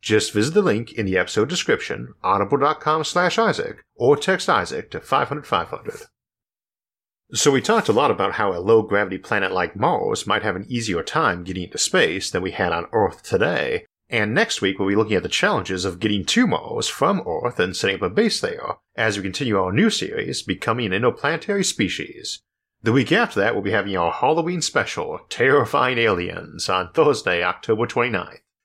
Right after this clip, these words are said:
But before that, on Sunday the twenty-seventh, we'll have our monthly live stream Q and A at four P M Eastern Time.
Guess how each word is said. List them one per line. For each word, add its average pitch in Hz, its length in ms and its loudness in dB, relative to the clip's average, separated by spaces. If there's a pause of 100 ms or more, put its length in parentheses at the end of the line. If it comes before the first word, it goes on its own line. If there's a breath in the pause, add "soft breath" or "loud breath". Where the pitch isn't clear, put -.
(180)
But 117 140 2
before 202 360 4
that, 98 240 2
on 92 160 -2
Sunday 123 380 2
the 98 80 -4
twenty-seventh, 92 760 0
we'll 101 120 -2
have 104 200 -2
our 95 120 4
monthly 151 400 0
live 113 260 2
stream 117 220 -10
Q 107 240 0
and 123 100 0
A 87 360 -4
at - 200 -6
four - 240 -4
P 120 180 -2
M 87 220 -2
Eastern 117 340 2
Time. - 480 -8